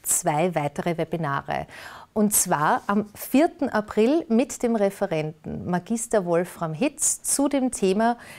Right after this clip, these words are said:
die Grundlagen des Datenschutzes im Arbeitsverhältnis und am elften April mit Frau Magister Verena Becker zu dem Thema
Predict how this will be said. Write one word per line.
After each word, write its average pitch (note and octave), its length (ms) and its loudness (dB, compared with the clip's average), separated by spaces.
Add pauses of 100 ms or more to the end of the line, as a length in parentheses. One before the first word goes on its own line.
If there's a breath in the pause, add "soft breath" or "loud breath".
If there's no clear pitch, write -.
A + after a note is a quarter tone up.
(100)
die G#3 100 -2
Grundlagen G#3+ 840 2
des F#3+ 180 -4
Datenschutzes F3+ 880 -4
im D#3+ 380 -6 (100)
Arbeitsverhältnis G#3 1160 -2 (260 loud breath)
und F#3+ 180 0
am D#3+ 200 0
elften G#3+ 600 -4
April F#3+ 600 0
mit F#3 340 -2
Frau - 260 -2
Magister G3+ 460 -4
Verena D#3+ 400 -4
Becker F3+ 460 0 (420 loud breath)
zu A#3 200 2
dem A3+ 220 4
Thema E3 380 0